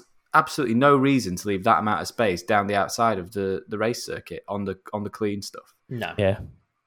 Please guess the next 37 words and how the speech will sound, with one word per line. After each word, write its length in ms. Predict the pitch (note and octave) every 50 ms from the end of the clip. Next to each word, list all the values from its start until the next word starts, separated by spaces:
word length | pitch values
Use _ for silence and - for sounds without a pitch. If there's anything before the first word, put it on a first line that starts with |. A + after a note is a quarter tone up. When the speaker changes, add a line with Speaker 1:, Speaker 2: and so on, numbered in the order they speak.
| _ _ _ _ _ _ -
Speaker 2:
It's 240 | A#2+ G#2+ - - -
Speaker 1:
Um, 520 | A#2 A#2 A#2 A#2 A#2 A2+ G#2+ F#2+ - - - _ _ _ -
Speaker 2:
weird. 400 | A2+ G#2+ G#2 G2 F2 E2+ E2+ D#2+
Speaker 1:
it, 440 | - - - - - _ - - -
to, 320 | - - C3+ B2 - E3
to 180 | - - G3 F#3+
me, 140 | F#3+ G3 F#3
it 200 | - D#3+ A#2+ C3+
is 180 | F3 F3 C3 A#2
weird, 340 | G2+ F2+ D#2+ E2 F2+ F#2+ - -
and 160 | B2 B2 B2+
it, 100 | C3 -
and 140 | C3+ C3+ C3+
it 120 | - -
smacks 480 | - - - D3 C#3+ - - - - -
of, 460 | A#2 A2+ A2 G#2+ - - - - - - - - - - - _ _ _ _ _ _ _ _ _ _ _ _ _ _ _ _ _ _ _ _ _ -
to 120 | - C#3+
me, 500 | D3 D#3 C#3+ A2 F#2+ G2 G#2 F2 - - - - - - _
it 160 | D3+ B2 - -
felt 260 | - C#3 C3 B2 -
like 280 | A2+ A2+ G2 D2+ - - _ _ _ _ _ _ _ _ _ _ _ _ _ _ _ -
Bottas 420 | A#2+ A#2 C3 B2 A#2+ - A#2 G#2+ -
sa-, 360 | - - - C3 - - A#2
speaking 560 | B2+ - - - - C#3+ C3+ A#2+ - B2 A#2
on 120 | A#2 A2+ A2
track, 340 | A2+ - A2+ G2 - - -
saying, 600 | - - A2 G#2 G#2+ G#2 G#2 G2+ G2+ G2+ G2+ G2 - - - - - _ _ _ _ _ _ _
"Why 220 | A#2 A2+ A#2 A#2
should 180 | A2+ - A#2 G#2+
I 140 | G#2+ G#2 G#2
be 100 | G#2 G#2 G2+
number 200 | G#2 G2+ G2 F#2+
two 180 | - - G2
driver 280 | F2+ G#2 F#2+ F2+ F2 F#2
to 100 | - -
Lewis 220 | G2 F#2+ F#2 F2+ -
Hamilton?" 420 | F#2 F#2 F2+ E2+ - - -